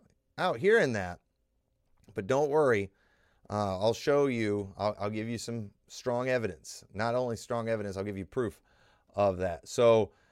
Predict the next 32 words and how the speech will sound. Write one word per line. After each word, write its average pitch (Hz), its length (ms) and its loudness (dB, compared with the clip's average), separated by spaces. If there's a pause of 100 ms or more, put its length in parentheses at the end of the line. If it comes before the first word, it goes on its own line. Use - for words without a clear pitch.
(140)
uh, 101 220 -2
keep 143 260 -6
that 143 440 4 (260)
in 127 280 -4
mind. 101 560 -2
But 90 320 -4
today 139 520 2
we 135 140 -2
wanna 127 220 -2
mainly 117 340 -4
focus 104 460 -4
on, 104 440 -2 (480)
uh, 92 360 -6 (340)
just 95 220 -8
the 95 40 -6
book 117 200 -2
of 120 80 -6
Ezekiel, 107 680 -2 (280)
what's 131 280 2
going 135 380 0
on, 104 420 -2
and 98 180 -6
how 113 420 0
we 107 220 -8
need 101 280 -8
to 92 360 -4 (280)
interpret 95 520 -4
it. 80 140 -16
'Cause, 98 180 -6 (300)
uh, 95 120 -6 (120)
we 101 180 -10
should 113 200 -6